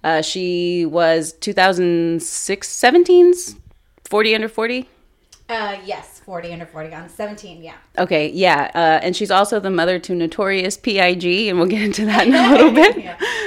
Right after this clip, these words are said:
Speaker 1: But just someone that I think is probably one of the coolest people in Corpus, and so I wanted to, to bring her on. So thanks for joining me.
Speaker 2: Yeah, I'm super excited. Thank you so much for inviting me.
Speaker 1: Absolutely. Okay, so, uh, because this is the first episode, we're still kind of figuring some things out, but I know that I definitely wanna take a shot of tequila with my guest.
Speaker 2: I am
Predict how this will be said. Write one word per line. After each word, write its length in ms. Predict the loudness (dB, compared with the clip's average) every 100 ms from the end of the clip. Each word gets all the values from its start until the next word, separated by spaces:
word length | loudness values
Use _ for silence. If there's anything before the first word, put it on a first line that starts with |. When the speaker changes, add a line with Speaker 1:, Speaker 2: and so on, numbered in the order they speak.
| 0
Speaker 1:
But 260 | 8 8 8
just 180 | 0
someone 220 | 2 0 2
that 100 | 2
I 60 |
think 180 | 2 0
is 60 | -2
probably 300 | 0 2 2
one 140 | 2
of 80 | 0
the 80 | 0
coolest 320 | -2 -2 -4
people 320 | -8 -4 -4
in 260 | -2 -2 -2
Corpus, 640 | 0 0 0 0 0 -2
and 160 | -4 -2
so 140 | 2
I 80 | 2
wanted 260 | 2 -2 -2
to, 320 | -2 -4 -6 -14
to 180 | -6 -6
bring 260 | 0 0 2
her 120 | 0
on. 200 | 0 -2
So 200 | -2 -2
thanks 240 | -2 -4
for 100 | -4
joining 300 | -4 0 0
me. 180 | 0 -6 -12
Speaker 2:
Yeah, 220 | -16 -12
I'm 80 | -14
super 400 | -14 -14 -12 -8
excited. 580 | -10 -10 -12 -12 -12 -16
Thank 160 | -18
you 80 | -20
so 220 | -20 -16
much 240 | -16 -16 -20
for 80 | -20
inviting 160 | -10
me. 40 | 0
Speaker 1:
Absolutely. 880 | 2 2 -2 -2 -2 -2 -2 -2 0
Okay, 340 | 0 2 2
so, 960 | 0 0 2 4 4 4 2 0 0 -2
uh, 160 | 0 0
because 260 | 0 0
this 160 | 0 0
is 140 | -4
the 40 | -2
first 240 | -4 0
episode, 460 | -2 -2 -2 0 0
we're 80 | -4
still 180 | -4
kind 200 | -4 -2
of 80 | -2
figuring 340 | -2 -4 -4 -4
some 220 | -2 -2
things 320 | 0 2 2
out, 280 | 4 4 2
but 120 | 2
I 80 | 2
know 160 | 2
that 100 | 2
I 80 | 0
definitely 460 | 0 -2 -2 -4 -6
wanna 200 | -6 -6
take 200 | -6 -6
a 40 |
shot 220 | -4 -4
of 100 | -4
tequila 520 | -6 -8 -4 -2 -2 -2
with 120 | -4
my 140 | -6
guest. 520 | -4 -2 -2 -4 -10 -12
Speaker 2:
I 160 | -10
am 140 | -8